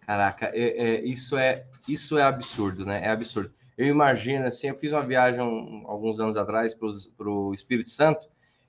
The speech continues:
eu acho que foi quase mil quilômetros. Eu, eu abasteci diversas vezes, né, no, no, no meio do caminho, algumas vezes no meio do caminho,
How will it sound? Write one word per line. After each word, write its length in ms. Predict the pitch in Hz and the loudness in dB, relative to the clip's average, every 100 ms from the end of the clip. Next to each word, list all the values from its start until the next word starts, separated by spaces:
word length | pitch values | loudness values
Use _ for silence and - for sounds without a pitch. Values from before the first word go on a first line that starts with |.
| - | -4
eu 400 | 131 139 143 135 | 0 2 4 6
acho 240 | 147 147 | 4 2
que 60 | - | -4
foi 120 | 175 | 6
quase 280 | 196 214 190 | 8 8 6
mil 160 | 185 | 0
quilômetros. 440 | 180 139 113 - - _ _ | 0 2 2 0 -12 _ _
Eu, 240 | 131 143 - | 0 0 4
eu 140 | 147 | 8
abasteci 440 | 175 196 196 151 175 | 8 8 4 -4 -4
diversas 560 | 170 147 180 - 123 | 2 4 4 2 -4
vezes, 360 | 107 98 92 92 | -2 -2 -2 -2
né, 180 | 123 139 | 0 0
no, 200 | 107 101 | -2 -4
no, 240 | 101 95 | -6 -8
no 100 | 98 | -8
meio 220 | 101 101 | -4 -4
do 80 | 101 | -4
caminho, 220 | - 117 | -4 2
algumas 440 | 156 151 160 120 101 | 2 4 2 2 -2
vezes 200 | 98 95 | -4 -4
no 80 | |
meio 160 | 202 202 | -4 -4
do 80 | 202 | -4
caminho, 320 | 208 196 185 | -8 -8 -10